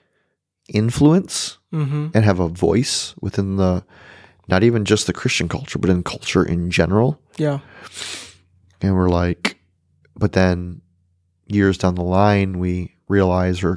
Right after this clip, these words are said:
Speaker 1: come, you know, come to hear or come to find out that behind the scenes, their character was not Christ-like.
Speaker 2: Yeah.
Speaker 1: Their lives were not humble,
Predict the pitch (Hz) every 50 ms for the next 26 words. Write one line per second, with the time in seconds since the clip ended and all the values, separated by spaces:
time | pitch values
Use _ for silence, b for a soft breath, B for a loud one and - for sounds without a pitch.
0 | - _ - - 101 90 90 - - - 98 92 87 90 87 85 - _ _ _
1 | _ _ _ _ _ _ _ _ _ _ _ _ _ _ _ - - 113 101 87
2 | 87 82 - - 104 104 101 101 101 82 90 85 - - 90 82 87 - - 80
3 | 78 - 127 98 104 104 101 95 - B B B B B B B B B B -
4 | 110 - - - 104 92 - - - 107 104 104 104 101 101 98 87 - 90 -
5 | - - 104 98 98 95 92 87 87 87 - - - - - _ _ _ _ _
6 | _ - 92 85 - - - 95 92 92 - - - 90 87 90 - - 90 90
7 | 87 - - - 92 90 85 - - 87 90 90 87 - - - - 71 69 65
8 | 127 123 - - 90 92 92 90 90 90 87 - - - 95 92 90 90 90 87
9 | 85 - _ b b b b b b b b b b b b b - - - 104
10 | 98 92 92 90 87 90 95